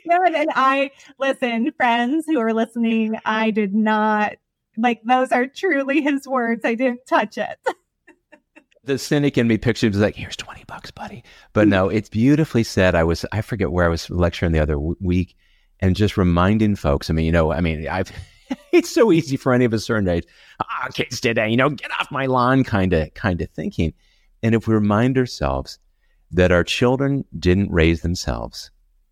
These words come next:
Speaker 2: and they did not build the world that they're growing up in. And so we as adults should take that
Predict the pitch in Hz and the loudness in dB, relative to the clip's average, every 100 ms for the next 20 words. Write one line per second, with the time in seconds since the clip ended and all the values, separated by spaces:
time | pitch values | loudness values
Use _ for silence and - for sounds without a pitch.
0 | _ _ _ 95 85 82 90 101 87 85 | _ _ _ -2 2 4 4 2 2 0
1 | - 80 76 71 71 71 69 71 71 67 | 0 2 2 2 0 0 0 0 -2 -2
2 | 76 69 67 65 - - - _ _ _ | -2 -2 -2 -4 -8 -12 -12 _ _ _
3 | _ - 98 - 92 95 107 101 80 104 | _ -2 0 2 2 4 2 2 0 2
4 | 113 95 - 110 104 - - - 208 - | 2 0 -2 -2 -2 -8 -8 -4 -4 -4
5 | - 113 - | -2 -2 -2